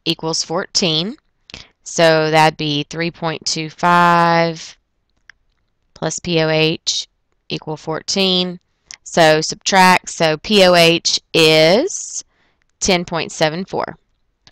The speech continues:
Okay, now we also know, um, we can get the H plus from the P H. So H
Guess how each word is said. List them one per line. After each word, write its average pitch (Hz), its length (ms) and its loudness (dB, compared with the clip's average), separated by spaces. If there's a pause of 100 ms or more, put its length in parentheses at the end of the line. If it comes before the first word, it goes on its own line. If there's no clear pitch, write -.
(180)
Okay, 180 320 0 (280)
now 180 200 4
we 175 100 4
also 226 520 4
know, 175 600 2
um, 156 480 2 (420)
we 185 140 -2
can 185 160 -4
get 175 260 0
the 160 280 0
H - 320 2
plus 202 500 4
from 165 380 0
the 160 260 -4
P 170 260 0
H. 151 480 2 (440)
So 156 840 0 (1200)
H - 280 0